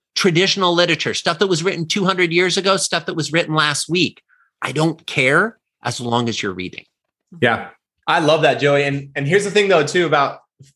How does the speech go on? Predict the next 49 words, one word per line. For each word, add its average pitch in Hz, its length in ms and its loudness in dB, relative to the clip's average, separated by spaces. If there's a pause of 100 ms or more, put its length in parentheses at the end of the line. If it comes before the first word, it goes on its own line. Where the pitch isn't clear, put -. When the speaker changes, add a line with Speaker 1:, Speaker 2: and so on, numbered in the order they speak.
Speaker 2:
reading 156 340 2
books 147 200 2
online. 127 420 2
Again, 117 500 -2
not, 160 400 -2
no 151 280 2
judgment, 156 600 0
but 127 320 0 (680)
there's 170 160 2
been 220 100 4
some 190 140 -2
times 175 200 2
where 160 60 0
my 156 120 2
son 143 520 0 (320)
will 156 80 -2
say, 151 180 2
"Hey, 156 120 2
Dad, 151 160 0
I, 147 200 -6
I 139 80 -4
really 170 200 2
wanna 156 200 2
wa-, 147 200 2
I 147 80 -2
really 160 220 4
wanna 151 160 2
check 139 160 0
this 131 120 -6
book 156 200 2
out, 143 500 0
but 127 460 -2 (1120)
I 127 80 -4
don't 151 140 4
wanna 147 160 4
wait 147 160 4
till 143 80 -4
they 139 80 4
go 143 80 4
to 139 60 4
the 135 40 4
library. 131 460 4
Can 127 160 -4
I 117 40 0
read 131 200 2
it 139 80 2
on 131 120 0
the 120 60 2
iPad?" 110 520 -2